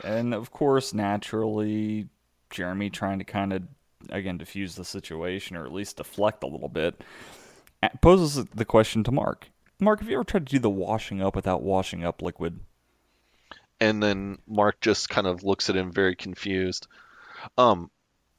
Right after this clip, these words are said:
Speaker 2: yeah, just looks at Mark just completely confused.
Speaker 1: Yeah, and, you know, they have a little conversation about it, but, you know, Mark has pretty much already nailed it down. This is pyramid selling.
Speaker 2: Yeah, and, uh,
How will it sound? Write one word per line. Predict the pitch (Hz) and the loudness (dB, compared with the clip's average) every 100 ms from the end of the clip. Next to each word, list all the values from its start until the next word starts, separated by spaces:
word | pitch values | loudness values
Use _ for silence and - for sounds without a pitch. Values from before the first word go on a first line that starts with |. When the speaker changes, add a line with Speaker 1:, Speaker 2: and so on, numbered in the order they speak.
| _ _ _ _ - | _ _ _ _ 0
Speaker 2:
yeah, | 98 90 | 4 6
just | 92 110 101 | 4 2 2
looks | 104 - | 2 2
at | 92 | 0
Mark | 90 87 | 2 2
just | - 82 - | 2 -4 -2
completely | 95 85 - 85 | -2 0 0 -2
confused. | - 87 - - - - - - - | -4 -8 -4 -4 -4 -8 -12 -20 -12
Speaker 1:
Yeah, | 107 82 58 | -6 -6 -4
and, | - 110 110 104 104 - - - | -2 2 4 4 0 -4 -12 -20
you | - 50 98 | -20 -10 0
know, | 113 98 104 - - - - - | 2 2 -2 -16 -20 -20 -2 6
they | 120 117 | 8 8
have | 110 | 6
a | |
little | 107 107 | 2 0
conversation | 107 98 98 90 92 | 0 0 -2 -2 -2
about | 95 92 | -2 -2
it, | 98 | -2
but, | 85 _ - 85 | -4 _ -14 -10
you | 87 | -4
know, | 87 | -2
Mark | 90 90 - | 0 0 0
has | 95 85 | -6 -8
pretty | - 90 | -6 -4
much | 90 | -4
already | - 92 | -4 -4
nailed | 87 90 87 | -2 -2 -4
it | |
down. | - 87 87 87 | -4 -4 -4 -6
This | 110 - | -6 -6
is | 104 98 - _ - | -10 -12 -18 _ -14
pyramid | - 98 104 95 69 - | -10 -8 -6 -6 -8 -10
selling. | - 76 60 55 - _ _ _ _ _ _ _ - - - _ - | -6 -4 -4 -10 -16 _ _ _ _ _ _ _ -20 -20 -20 _ 4
Speaker 2:
Yeah, | 98 92 92 - - | 6 8 6 0 -8
and, | 107 104 104 | 0 2 4
uh, | 98 92 | 4 4